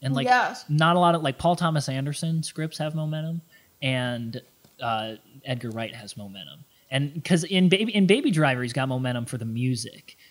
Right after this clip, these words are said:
Speaker 2: Mm-hmm.
Speaker 1: But i-, in all of his other films, especially in, like, Scott Pilgrim, 'cause I just watched Scott Pilgrim. But
Speaker 2: Mm-hmm.
Speaker 1: Shaun of the Dead, it's in there.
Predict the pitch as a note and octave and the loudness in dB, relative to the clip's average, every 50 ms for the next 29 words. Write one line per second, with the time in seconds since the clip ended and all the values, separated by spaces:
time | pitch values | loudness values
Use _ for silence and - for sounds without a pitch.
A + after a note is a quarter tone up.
0 | _ - - D4+ C#4+ C#3 C3+ C3+ - - - D#3 E3 D3 C#3 C#3+ D#3+ E3 D#3 D3 | _ -12 -6 0 4 6 6 4 4 0 -10 -16 -16 -16 -12 -6 -2 -2 -2 2
1 | - D#3+ E3+ E3+ D#3+ D#3 C#3+ D3+ D#3 D3+ C#3+ B2+ - C3 B2+ B2 B2 - - C#3+ | 4 6 6 6 6 6 6 4 4 4 2 -2 -2 -2 -2 -4 -4 -6 -8 -8
2 | - - - A#3+ B3 - G#3+ E3+ C#3+ C3 A#2 - - - - C3 B2 - - D3 | -6 -2 -2 -2 -2 0 0 0 0 -2 -4 -6 -6 -4 -2 -2 -2 0 0 -2
3 | C#3+ A#2+ A#2+ A2 - A#2 C3+ D#3+ D#3+ C3 B2 B2 B2+ A2+ A#2 A2 - - - - | -2 -2 -6 -8 -8 -6 -6 -4 -4 -6 -6 -8 -8 -10 -10 -10 -12 -14 -14 -14
4 | G#2+ - - - A2+ A2+ G#2 - G2 F#2 - _ _ _ _ _ _ _ - - | -14 -16 -14 -14 -16 -16 -16 -18 -20 -20 -20 _ _ _ _ _ _ _ -6 -2
5 | C3 C3 B2+ A2 - - E3+ D#3 D#3+ D#3 D#3 C3+ A#2+ C3+ B2+ B2+ C3+ C#3 D3 D#3+ | 0 0 0 -2 -2 0 2 2 4 2 2 0 -2 -2 0 0 0 0 -2 -4
6 | D#3+ _ _ _ _ _ _ - - F#3 F#3 - - - E3+ F3+ F#3 D#3 B2+ A2 | -6 _ _ _ _ _ _ -6 -4 -4 -4 -4 -6 0 2 4 4 4 2 -2
7 | - - C3 C#3+ | -6 -12 -16 -20